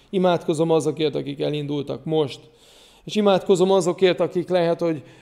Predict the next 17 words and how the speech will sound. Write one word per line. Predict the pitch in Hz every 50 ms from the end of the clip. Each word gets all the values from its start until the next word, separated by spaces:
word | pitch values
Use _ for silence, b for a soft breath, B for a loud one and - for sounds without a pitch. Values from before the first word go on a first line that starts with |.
| B B B
huszonöt, | - 196 190 - 185 170 160 160 160 160
ötven, | 196 190 190 156 170 160 160
hetven | 135 160 175 165 - 143 160 156 156
éve | 156 151 147 143
indultak | 147 151 151 143 139 143 139 139 139 139 127 -
el, | 147 143 139 135
vagy | 135 139 135
bármikor | 135 156 156 160 151 151 143 139 - 147 143 139
is. | 139 131 - - - - _ b b b b b b b b b b b b _ _ _ _ _ _ _ -
Uram, | 160 165 170 170
jó | 170 165 160 160
veled | 127 151 151 151 143 143 127 123
járni. | 147 139 135 135 127 135 139 139 -
Ez | - 170 151
az | 165 170 160 147
én | 160 160 156
hitemnek, | 117 151 185 180 - 180 165 160 156 151 147 143 139 131 - - -